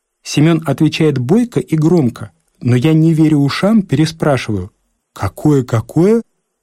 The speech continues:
«Бацкое, батское кресло. С английского, стало быть, городу Бату. Позвольте, ваше сиятельство». Не успеваю опомниться, как Семён обнимает меня за плечи,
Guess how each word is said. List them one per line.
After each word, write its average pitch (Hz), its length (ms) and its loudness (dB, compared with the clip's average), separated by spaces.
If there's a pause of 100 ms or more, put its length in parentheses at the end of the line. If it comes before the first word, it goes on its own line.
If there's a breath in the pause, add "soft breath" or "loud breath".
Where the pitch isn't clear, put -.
(640)
«Бацкое, 104 680 -4
батское 107 1200 -4
кресло. 98 680 -8 (340 loud breath)
С - 160 -12
английского, 175 680 2
стало 185 300 0
быть, 180 260 0
городу 180 500 2
Бату. 139 560 -2 (300 soft breath)
Позвольте, 220 480 2
ваше 214 200 0
сиятельство». 180 640 -2 (600)
Не 135 120 2
успеваю 147 480 0
опомниться, 175 560 0
как 139 220 -4
Семён 156 440 2
обнимает 143 680 2
меня 135 220 2
за 131 180 0
плечи, 185 500 -2